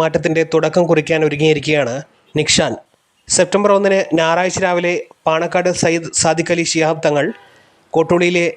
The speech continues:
നിക്ഷാന്റെ പുതിയ ഷോറൂം ഉദ്ഘാടനം നിർവഹിക്കും. ഗൃഹോപകരണങ്ങളും ഗാഡ്ജറ്റുകളും മാത്രമല്ല, മോഡുലാർ കിച്ചൺ, ഹോം ഓട്ടോമേഷൻ ഉൽപ്പന്നങ്ങൾ, food and fob designer fans, ഹോം ജിം, ഫോസറ്റ് മാട്രസുകൾ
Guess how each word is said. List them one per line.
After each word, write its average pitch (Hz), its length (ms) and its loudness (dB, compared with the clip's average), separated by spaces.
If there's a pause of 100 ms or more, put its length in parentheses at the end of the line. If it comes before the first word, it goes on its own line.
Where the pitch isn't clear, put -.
നിക്ഷാന്റെ 165 460 -2 (100)
പുതിയ 156 280 2
ഷോറൂം 151 280 2 (260)
ഉദ്ഘാടനം 151 420 -2
നിർവഹിക്കും. 147 420 -4 (560)
ഗൃഹോപകരണങ്ങളും 208 840 0 (140)
ഗാഡ്ജറ്റുകളും 180 580 0
മാത്രമല്ല, 151 360 2 (380)
മോഡുലാർ 156 500 2
കിച്ചൺ, 160 260 -2 (560)
ഹോം 170 240 4
ഓട്ടോമേഷൻ 175 480 0
ഉൽപ്പന്നങ്ങൾ, 151 420 0 (680)
food 175 260 0
and 190 160 -2
fob 170 160 2 (120)
designer 165 360 2 (100)
fans, 151 220 0 (680)
ഹോം 165 260 4
ജിം, 165 140 2 (360)
ഫോസറ്റ് 156 420 2
മാട്രസുകൾ 160 420 0